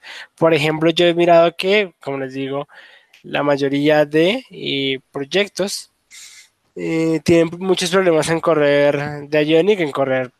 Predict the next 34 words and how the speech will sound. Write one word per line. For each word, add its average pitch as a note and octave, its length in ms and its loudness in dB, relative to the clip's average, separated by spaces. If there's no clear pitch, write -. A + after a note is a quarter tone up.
pues, G3+ 200 -4
porque D3 180 -4
fueron C#3 280 -2
construidos C#3 520 -4
en C#3+ 160 -2
o C3 140 -10
la C#3 100 -6
versión C3+ 300 -6
uno, G#3+ 180 2
la F3 100 6
versión B2+ 300 -2
dos, F3+ 300 0
o B2 320 -10
es B2 100 -16
más, C#3 220 -4
en B2+ 60 -14
la A#2+ 80 -8
versión A#2+ 260 -14
tres. C3+ 280 -6
Entonces, C3 600 -4
eh, C3+ 420 2
ya C#3+ 200 0
pueden E3+ 340 4
correr D3+ 320 2
cada D3 200 0
uno D3 140 0
por D#3 140 -6
separado D3+ 680 -2
y, C3+ 260 -12
pues, C#3+ 140 -12
que - 80 -8
les B2 100 -8
funcione B2 380 -10
correctamente. B2 580 -12